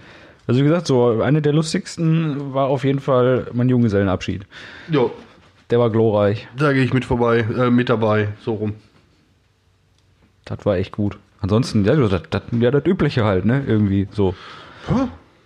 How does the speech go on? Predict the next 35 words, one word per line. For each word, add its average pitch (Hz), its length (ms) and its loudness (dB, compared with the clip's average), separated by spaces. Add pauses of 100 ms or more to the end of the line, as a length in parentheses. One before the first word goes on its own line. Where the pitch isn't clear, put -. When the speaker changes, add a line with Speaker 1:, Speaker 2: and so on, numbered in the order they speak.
(220)
Speaker 1:
zehn 127 180 -2
Minuten 131 260 2
vom 127 200 -2
Kollegen 131 500 0 (140)
nach 127 160 0
Hause 156 280 2
im 156 100 0
Normalfall 165 600 0
und 135 240 -4
Speaker 2:
<laughs> 151 180 -4
Ja. 170 80 0
Speaker 1:
zwei 147 120 0
Stunden 151 220 -2
später, 147 360 0
Speaker 2:
Zwei 175 100 0
Stunden 156 200 0
Speaker 1:
wo 156 80 2
war 151 200 2
Speaker 2:
später, 110 160 -4 (320)
Speaker 1:
ich? - 80 -6
Speaker 2:
zwei 151 160 0
Stunden 151 220 0
später 160 260 0
bist 151 180 -2
du 165 40 0
dann 147 140 2
doch 156 140 -2
wieder 117 140 0
bei 113 100 2
Mc's 107 260 -2
Speaker 1:
Das 123 80 -2
war 175 60 2 (180)
Speaker 2:
gelandet. - 60 -4
Speaker 1:
tatsächlich, 170 580 0
also 117 360 2